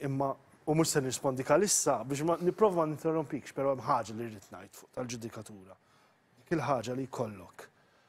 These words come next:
esponent ewlieni tal-Partit Laburista, xi jgħid irid Manuel Kuxkieri fajnejn kulħadd huwa esponent ewlieni tal-Partit Laburista. Li jippubblika r-ritratti. U hemm min saħansitra milli s-, milli rajt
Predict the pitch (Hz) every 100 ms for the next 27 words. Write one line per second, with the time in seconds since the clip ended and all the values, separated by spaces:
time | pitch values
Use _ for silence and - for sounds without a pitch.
0 | _ _ _ 131 - 147 175 143 135 120
1 | 117 117 117 104 131 - - 120 104 95
2 | - - 143 120 - 143 165 139 131 117
3 | 117 107 127 - 151 117 104 92 _ _
4 | - 143 120 113 143 127 135 - 120 120
5 | 139 139 - _ _ _ _ 135 - -
6 | 120 135 123 123 113 98 101 98 104 98
7 | - 85 85 _ _ _ _ _ - 120
8 | - 139 131 123 123 165 - 101 - 104
9 | 87 _ _ _ _ _ _ _ _ _
10 | _ - 143 180 165 190 202 160 170 151
11 | 151 - 190 - 156 151 147 143 - 160
12 | 156 165 151 143 165 -